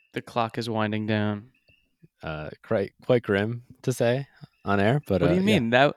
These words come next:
Speaker 1: that was me trying
Speaker 2: Yeah,
Speaker 1: to
Speaker 2: I can
Speaker 1: be not grim.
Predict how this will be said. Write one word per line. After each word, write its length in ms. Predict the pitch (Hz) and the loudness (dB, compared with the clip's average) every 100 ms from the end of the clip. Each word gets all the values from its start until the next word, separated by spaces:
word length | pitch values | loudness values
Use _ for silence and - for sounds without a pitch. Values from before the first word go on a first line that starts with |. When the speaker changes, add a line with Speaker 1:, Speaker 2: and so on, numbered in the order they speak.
| - | 0
Speaker 1:
that 140 | 135 | 4
was 200 | 170 170 | 6 4
me 140 | 160 170 | 2 0
trying 240 | - 151 | 0 0
Speaker 2:
Yeah, 20 | |
Speaker 1:
to 140 | 143 127 - | 0 -4 -2
Speaker 2:
I 80 | 139 | 0
can 20 | |
Speaker 1:
be 280 | 131 123 117 - - _ - | 2 0 -4 -12 -20 _ -6
not 440 | 117 117 131 - | 0 0 0 -4
grim. 520 | 117 113 110 107 110 | -8 -6 -6 -8 -14